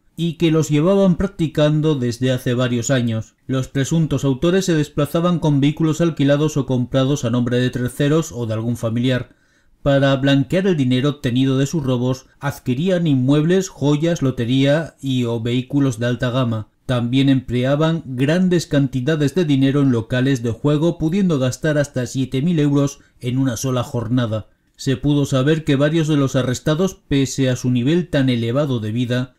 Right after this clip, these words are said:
percibían ayudas sociales y no se les conocía actividad laboral alguna. En los registros efectuados han intervenido numerosos efectos robados en los camiones, entre los que destacan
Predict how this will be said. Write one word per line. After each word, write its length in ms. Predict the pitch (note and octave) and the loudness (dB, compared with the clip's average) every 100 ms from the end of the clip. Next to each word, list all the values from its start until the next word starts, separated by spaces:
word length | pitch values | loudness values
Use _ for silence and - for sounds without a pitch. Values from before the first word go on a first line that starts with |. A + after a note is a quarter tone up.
| _ | _
percibían 580 | D3 C#3 D#3 D#3+ F#3+ F#3+ | -4 -2 0 2 2 2
ayudas 360 | E3 D#3 E3+ E3 | 2 0 0 0
sociales 600 | D#3 F3 E3+ F#3+ F3+ - | -2 0 2 2 -2 -6
y 220 | E3 E3 | -4 -2
no 240 | E3+ G3 G#3 | 0 -2 -2
se 120 | G3 | -2
les 160 | E3+ | -2
conocía 400 | - C3+ C3 D#3 | 0 0 0 -2
actividad 460 | D#3 - B2 B2 C#3 | -4 -2 -2 0 0
laboral 400 | B2 A#2+ B2 B2 | 2 0 0 0
alguna. 480 | B2 B2 B2 A2+ A2 _ _ - | -2 0 0 -2 -6 _ _ -4
En 160 | C3+ | 0
los 140 | C3+ C3 | 0 -2
registros 540 | B2 E3 D#3 D#3+ D3 | -2 -4 -2 -2 -2
efectuados 640 | C#3+ C#3+ - C#3+ D#3 F3 | -2 -4 -2 0 0 0
han 100 | D3+ | 2
intervenido 640 | D#3 D#3+ C#3 B2+ C#3 D3 D#3+ | 2 2 0 2 2 2 2
numerosos 640 | C#3 C3 C3 C#3 D3+ C#3+ | 2 2 2 0 -2 -4
efectos 400 | C#3 D3 C#3 C#3 | -4 -4 -4 -2
robados 400 | B2 B2 C3+ C#3 | -2 0 0 0
en 80 | C3+ | 0
los 120 | B2 | -2
camiones, 460 | - A#2+ C3+ D3+ D#3+ | -2 0 0 0 -2
entre 220 | D3 C#3+ | -2 -2
los 140 | C#3+ | -2
que 80 | C#3+ | -2
destacan 600 | C3+ - D3+ C#3+ D3 D3 | -4 -2 -2 0 0 -2